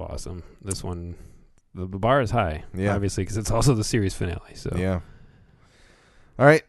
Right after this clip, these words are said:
Speaker 2: Act four. Jesus learns that. Uh, no, we already did Act four. <clears throat> Sorry. Uh, no, did we?
Speaker 1: Well, what's the first bit?
Speaker 2: Did I read through this whole thing?
Speaker 1: You got past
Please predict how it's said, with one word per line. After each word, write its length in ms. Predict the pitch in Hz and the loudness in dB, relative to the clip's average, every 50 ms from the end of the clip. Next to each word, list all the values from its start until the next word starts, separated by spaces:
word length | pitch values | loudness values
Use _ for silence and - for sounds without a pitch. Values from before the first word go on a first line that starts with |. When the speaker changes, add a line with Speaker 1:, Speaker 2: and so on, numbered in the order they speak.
| - | 2
Speaker 2:
Act 180 | 139 143 139 139 | 4 4 4 2
four. 400 | - - 151 160 160 160 165 156 | 0 2 4 6 8 8 6 6
Jesus 460 | 139 123 147 160 156 165 165 147 - | 4 2 2 2 2 0 -2 0 0
learns 320 | 156 156 151 147 135 123 | 2 2 2 2 2 2
that. 280 | 127 135 135 135 - - | 4 4 4 4 2 2
Uh, 220 | 113 113 110 110 | 2 4 4 4
no, 300 | 110 113 120 117 98 82 78 | 4 4 4 4 2 2 -2
we 180 | 95 98 104 104 | -4 -4 -2 0
already 180 | 104 101 101 | 0 0 -2
did 180 | 92 98 98 92 | -2 -2 0 0
Act 160 | 87 82 - | 0 -2 -4
four. 300 | - - 90 82 82 - - - - - - - - _ _ _ _ _ _ _ - | -6 -6 -6 -6 -6 -8 -12 -18 -20 -20 -20 -20 -20 _ _ _ _ _ _ _ -14
<clears throat> 560 | - - - - - - - - - - - | -14 -14 -12 -8 -6 -6 -6 -6 -8 -12 -10
Sorry. 340 | - - 95 92 87 85 85 - - - - _ _ _ _ _ _ _ - - - - - _ _ - - - - | -4 -2 0 0 0 0 -2 -6 -14 -20 -20 _ _ _ _ _ _ _ -20 -20 -20 -20 -20 _ _ -20 -20 -4 2
Uh, 880 | 104 104 107 107 107 107 110 113 113 110 110 110 113 110 110 110 110 113 | 4 6 6 6 6 6 6 4 4 4 4 4 4 4 4 2 2 2
no, 200 | 123 139 131 98 | 2 2 0 0
did 180 | 87 98 107 123 | 0 0 0 0
we? 200 | 147 180 180 - - - _ _ _ - _ _ - - - _ _ _ _ _ - - | 0 -2 -2 -4 -10 -20 _ _ _ -20 _ _ -20 -20 -20 _ _ _ _ _ -6 -4
Speaker 1:
Well, 180 | 92 90 90 90 | -2 0 0 0
what's 160 | 90 - - | -2 -2 -4
the 80 | 90 | -6
first 360 | 90 - 90 - - - - - _ _ _ _ _ | -4 -2 -2 -4 -4 -6 -12 -18 _ _ _ _ _
bit? 200 | - - 101 - - - - - - - - _ _ _ - | -2 -2 -2 -2 -4 -10 -20 -20 -20 -20 -20 _ _ _ -4
Speaker 2:
Did 140 | - 98 | -2 0
I 60 | 101 98 | 2 2
read 280 | 98 101 120 127 120 - | 2 2 2 0 0 0
through 200 | - 117 120 127 | 0 0 0 0
this 160 | 131 127 - | 0 -4 -4
whole 160 | - 127 135 | -4 -4 -4
thing? 340 | 135 - - 147 160 175 165 - - _ _ _ _ _ _ _ _ _ _ _ - - _ _ _ _ _ - - - | -4 -4 -4 -4 -4 -4 -6 -8 -12 _ _ _ _ _ _ _ _ _ _ _ -20 -20 _ _ _ _ _ -20 -20 -4
Speaker 1:
You 120 | - 107 104 | 0 2 4
got 200 | 110 110 107 - | 4 4 4 6
past 500 | - - 120 113 110 104 - - - | 8 10 10 10 10 8 4 0 -10